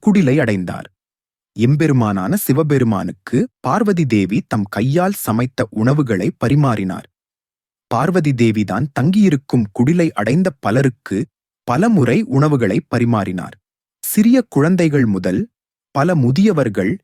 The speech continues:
இவ்வழியாக செல்லும் போது தேவியின் குடிலிற்கு வந்து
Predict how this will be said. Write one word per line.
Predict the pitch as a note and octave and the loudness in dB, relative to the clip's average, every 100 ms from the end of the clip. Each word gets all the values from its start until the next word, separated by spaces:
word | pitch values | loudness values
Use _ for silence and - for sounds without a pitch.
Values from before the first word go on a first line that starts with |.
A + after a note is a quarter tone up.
| _ | _
இவ்வழியாக | A2 A#2+ E3 F#3 G#3 G3+ | -8 -2 0 2 0 0
செல்லும் | A#3+ - A#2+ D3+ E3 | -2 0 0 2 0
போது | C3 F#2 E2+ F#2 B3+ _ _ - | 0 -6 -4 -4 -6 _ _ -10
தேவியின் | A#2 F#3 A#3+ A3 D#3+ - | 0 2 4 2 2 0
குடிலிற்கு | B2+ F#3+ E3+ C3+ - G#2 | 0 2 2 0 -6 -4
வந்து | F#2+ F2+ G2 G#3+ | -4 -6 -4 -4